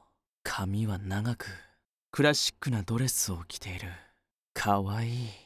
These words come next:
少女人形。でもその顔は、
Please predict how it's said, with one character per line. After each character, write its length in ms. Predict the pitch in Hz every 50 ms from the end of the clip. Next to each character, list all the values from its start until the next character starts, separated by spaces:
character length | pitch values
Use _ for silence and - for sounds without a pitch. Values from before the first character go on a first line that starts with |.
| _ _ _ _ _ -
少 400 | - - - - 139 135 143 147
女 140 | 147 151
人 280 | 143 139 139 139 139 127
形。 120 | 107 104 92 87 87 - - - - - _ _ _ _ _ _ _ _ _ _ _ _ _ _ _ _ _ _ _ _ _ _ _ _ _ _ _ _ _ _ _ _ _ _ -
で 260 | 120 107 123 123 131
も 160 | 135 127 107
そ 300 | 95 - - - - 117
の 140 | 110 113 120
顔 260 | - - 123 117 107
は、 460 | 107 104 104 101 98 - - - -